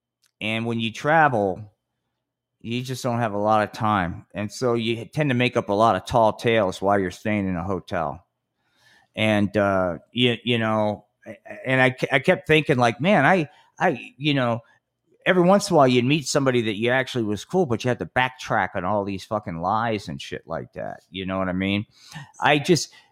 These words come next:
there was, I mean, it took me a long time to learn that it's really hard to fucking lie in a relationship, a fucking long term, long time. And I would get busted with the silliest shit,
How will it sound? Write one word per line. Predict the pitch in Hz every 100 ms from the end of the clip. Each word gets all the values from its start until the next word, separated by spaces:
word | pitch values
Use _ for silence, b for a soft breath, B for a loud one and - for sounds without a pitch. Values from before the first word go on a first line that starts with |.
| _
there | 123 160
was, | 156 147 - -
I |
mean, | 127 131 123 123
it | 131
took | 180 196
me | 139 -
a | 117
long | 117 143 147
time | - 147 135
to | 117
learn | 113 127 135 120 101
that | 107 98 95 _
it's | 117 - -
really | 120 147 139
hard | 123 131 120 107
to | -
fucking | 113 110 98
lie | 101 117 113
in | 92
a | 82
relationship, | 85 87 98 - 82 - -
a |
fucking | - - 185 180 113
long | 120 131 151 139 -
term, | 95 73 - _ _ _
long | 101 139 151
time. | - 113 98 104
And | 127
I | 170
would | 151
get | 131 120 -
busted | 127 131 143 117
with | 110
the |
silliest | 95 - 131 127 107
shit, | - 139 123